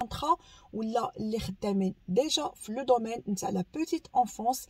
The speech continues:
مع لي زونفون دو تخوا ا سيز زون في المدارس، بيان سور، آه، مع لي زونفون دو تخوا ا سيز زون، وكيكون عندهم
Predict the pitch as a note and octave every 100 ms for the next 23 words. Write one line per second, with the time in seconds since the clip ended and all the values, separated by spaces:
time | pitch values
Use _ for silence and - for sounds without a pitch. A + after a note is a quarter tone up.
0 | - - F#3+ G#3+ B3+ B3+ G#3 G#3+ - B3
1 | C4+ _ _ - F#3 A3 - _ - -
2 | A3+ C4 - _ - C4 B3+ A3+ F#3+ G#3
3 | F#4 _ - - A3 F3+ F3 F3 A3 -
4 | - G3 F#3+ F3 - B2+ - - - -
5 | - - _ - G#3 G#3 G#3 G3+ - A#3
6 | G#3+ F#3+ B3+ - G#3 A3 - - A#3 -
7 | - A3+ - G3+ G#3+ C4 _ - A3+ A#3+
8 | B3+ C4 B3+ A#3 A3 C#4+